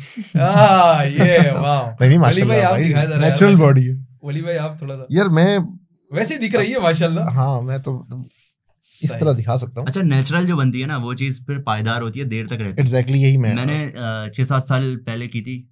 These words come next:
Speaker 3: जिम वगैरह की थी, तो अल्हम्दुलिल्लाह उस वक्त तक मेंटेन रहा। ज़रा सा एक्सरसाइज करता हूँ, बा-, अ, वापस मसल जो है ना, वापस फॉर्म पे आ जाते हैं।
Speaker 2: जी,
Speaker 3: लेकिन
Speaker 1: अच्छा।
Speaker 3: अगर आप इंजेक्शन वगैरह लगा रहे हो, तो फिर वो बहुत कम अरसे के लिए होता है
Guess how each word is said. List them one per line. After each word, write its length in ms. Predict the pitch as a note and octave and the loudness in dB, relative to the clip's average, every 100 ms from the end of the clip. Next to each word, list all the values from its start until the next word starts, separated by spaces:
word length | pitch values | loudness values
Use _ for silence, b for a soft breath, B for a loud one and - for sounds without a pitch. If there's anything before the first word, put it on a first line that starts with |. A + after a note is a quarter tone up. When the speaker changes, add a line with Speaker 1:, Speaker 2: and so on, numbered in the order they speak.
| - | -18
Speaker 3:
जिम 260 | G#2 A2+ A2+ | -10 -8 -6
वगैरह 220 | A2 A2 | -10 -12
की 100 | G#2+ | -14
थी, 180 | B2+ C3 | -14 -12
तो 120 | B2+ | -10
अल्हम्दुलिल्लाह 460 | A#2 B2 B2+ D3 | -6 -4 -4 -4
उस 160 | C3+ C3+ | -6 -8
वक्त 120 | C#3 | -10
तक 60 | D3 | -6
मेंटेन 400 | C3+ A2+ B2+ C3 | -4 -4 -2 -4
रहा। 160 | G#2 | -4
ज़रा 200 | G2+ A#2 | -8 -8
सा 80 | B2+ | -6
एक्सरसाइज 280 | B2+ - B2+ | -8 -8 -12
करता 180 | B2 C3+ | -10 -10
हूँ, 100 | C#3+ | -6
बा-, 200 | A2+ A2 | -6 -8
अ, 40 | |
वापस 460 | A2+ A2 G2+ A2 A2+ | -10 -10 -8 -8 -6
मसल 220 | A#2 G#2+ | -6 -8
जो 120 | A2+ | -10
है 20 | A#2+ | -10
ना, 220 | C3+ - _ _ _ - | -10 -12 _ _ _ -8
वापस 280 | G#2+ B2 | -6 -4
फॉर्म 220 | - A2+ A2+ | -4 -4 -4
पे 60 | |
आ 60 | G#2+ | -4
जाते 220 | F2+ - | -6 -10
हैं। 100 | - | -10
Speaker 2:
जी, 80 | A2+ | -10
Speaker 3:
लेकिन 260 | G#2 - | -10 -8
Speaker 1:
अच्छा। 140 | A#2+ A#2+ | -6 -6
Speaker 3:
अगर 140 | B2 | -4
आप 180 | B2+ B2+ | -6 -4
इंजेक्शन 320 | A#2+ A2+ C3+ | -4 -4 -2
वगैरह 220 | C3 A#2+ A#2+ | -4 -4 -6
लगा 180 | A2+ | -6
रहे 100 | A2 | -6
हो, 60 | B2 | -8
तो 100 | B2+ | -8
फिर 100 | B2+ | -8
वो 280 | B2+ C3 - - | -8 -8 -12 -18
बहुत 280 | C3 A#2+ C3+ | -10 -8 -6
कम 160 | C#3+ C#3 | -6 -6
अरसे 200 | B2 B2+ | -4 -4
के 80 | |
लिए 80 | B2+ | -4
होता 180 | A#2 | -4
है 80 | A2+ | -6